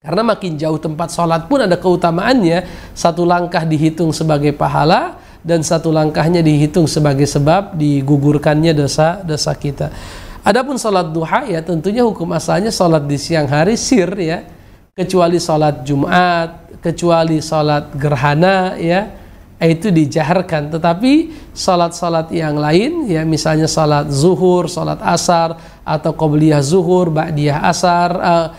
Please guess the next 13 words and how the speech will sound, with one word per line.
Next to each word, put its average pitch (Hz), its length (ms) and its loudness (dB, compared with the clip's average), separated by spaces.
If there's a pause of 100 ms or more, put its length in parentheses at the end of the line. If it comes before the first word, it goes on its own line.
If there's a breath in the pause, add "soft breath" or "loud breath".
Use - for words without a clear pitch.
(180 loud breath)
qobliyah 156 480 2
zuhur, 170 400 2
ba'diyah 151 400 0
zuhur 185 320 2
itu 180 240 -2
dilakukan 151 560 0
dengan 151 320 2
sir. 147 320 0 (400 loud breath)
Sholat 233 360 0
di 165 120 -6
siang 160 240 -6
hari 180 240 0
sir, 160 320 0